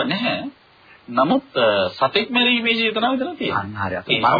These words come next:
Speaker 2: චේ-
Speaker 1: අවාසනාවට සතා වුණේ අම්මයි තාත්තයි
Speaker 2: අම්මයි
Speaker 1: දෙන්නේ.
Speaker 2: තාත්තයි. ඒ නිසා මරණ චේතනාව තියෙන නිසා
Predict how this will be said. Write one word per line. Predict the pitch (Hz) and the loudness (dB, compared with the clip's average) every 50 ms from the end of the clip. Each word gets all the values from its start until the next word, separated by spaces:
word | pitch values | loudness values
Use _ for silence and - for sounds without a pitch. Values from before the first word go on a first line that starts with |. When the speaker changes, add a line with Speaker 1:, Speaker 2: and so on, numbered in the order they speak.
| 160 | 4
Speaker 2:
චේ- | 196 - 294 294 | 4 4 4 4
Speaker 1:
අවාසනාවට | 254 214 175 160 - - - 330 | 4 4 4 4 4 4 4 2
සතා | - - 226 214 - 226 226 226 | 2 2 0 2 4 4 6 6
වුණේ | 226 220 226 240 285 339 311 | 4 4 2 0 2 2 2
අම්මයි | 269 254 233 214 165 139 - | 2 2 0 0 0 0 0
තාත්තයි | - - 127 | 2 0 2
Speaker 2:
අම්මයි | 123 120 - - - | 2 0 0 0 0
Speaker 1:
දෙන්නේ. | - 110 - - 262 - | -2 -2 -2 -2 -4 -6
Speaker 2:
තාත්තයි. | - - - - - - - - | -8 -12 -12 -12 -12 -18 -12 -6
ඒ | 123 117 | -6 -4
නිසා | 107 101 - 92 | -4 0 0 0
මරණ | 90 - 110 120 147 180 180 | 2 2 2 2 2 0 -2
චේතනාව | - - 117 135 165 170 - 214 202 185 175 151 135 120 | -2 0 2 2 2 4 2 2 4 4 4 2 2 -2
තියෙන | - - 131 185 233 214 | -4 -2 0 0 0 0
නිසා | 156 110 - - 101 - | -2 -4 -2 -4 -4 -4